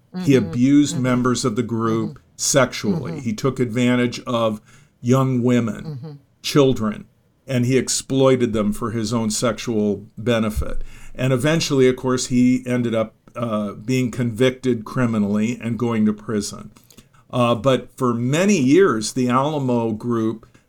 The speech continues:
Speaker 1: made these very elaborate, they would take a, a Levi jacket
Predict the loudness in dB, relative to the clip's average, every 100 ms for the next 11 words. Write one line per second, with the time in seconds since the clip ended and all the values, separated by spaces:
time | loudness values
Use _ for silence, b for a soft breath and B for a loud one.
0 | -2 2 6 6 4 2 0 -2 -2 -2
1 | 2 2 2 0 0 2 2 2 0 2
2 | 0 -4 b b _ 2 2 2 0 0
3 | 2 2 2 0 -2 2 2 2 0 0
4 | 2 0 -2 0 2 0 -4 -12 -12